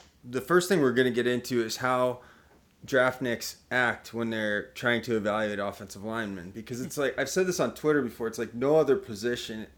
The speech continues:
in football. Whenever a draftnik has a take on offensive line, they preface it by saying, "I'm no O-line expert, but dot, dot, dot." And they never say that about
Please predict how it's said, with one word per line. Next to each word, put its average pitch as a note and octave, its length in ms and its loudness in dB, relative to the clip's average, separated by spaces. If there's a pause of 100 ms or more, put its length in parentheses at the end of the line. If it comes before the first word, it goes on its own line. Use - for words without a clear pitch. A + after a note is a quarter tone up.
in A2+ 300 -4 (360)
football. A#2 680 -2 (340)
Whenever D3+ 580 4
a B2+ 400 4 (240)
draftnik B2+ 540 2
has A2+ 160 0
a G2 80 -4
take - 640 -2 (180)
on A2+ 320 -2
offensive A2+ 480 -4
line, A#2 300 0
they G#2 100 -4
preface B2 520 0
it G#2 140 -6
by A2 120 -4
saying, G#2 340 -6
"I'm C#3+ 140 0
no D#3+ 160 2
O-line C3+ 500 2
expert, G#2+ 540 -6
but A#2 500 2
dot, A#2+ 240 2
dot, A#2 240 0
dot." B2+ 300 2 (500)
And C3+ 160 2
they D3 100 4
never A3+ 300 4
say A3 280 4
that C#3 260 2
about A#2+ 460 0